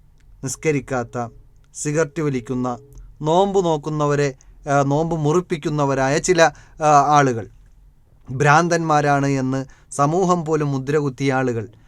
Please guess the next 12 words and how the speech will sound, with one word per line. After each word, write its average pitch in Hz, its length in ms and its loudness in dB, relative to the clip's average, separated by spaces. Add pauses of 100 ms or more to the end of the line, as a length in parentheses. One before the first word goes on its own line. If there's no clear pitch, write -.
(180)
അവരെ 160 280 2
വലിയ 175 340 4
ഔലിയാക്കന്മാരായി 147 880 0
കൊണ്ടു 131 300 -2
നടക്കുമ്പോൾ 123 580 -2 (280)
അതൊന്നും 208 480 2
ഔലിയ 165 360 2
അല്ല 165 320 4
എന്ന് 190 380 2 (280)
സ്വാഭാവികമായി 175 840 6
നമ്മൾ 139 380 0
പറയും. 107 340 -6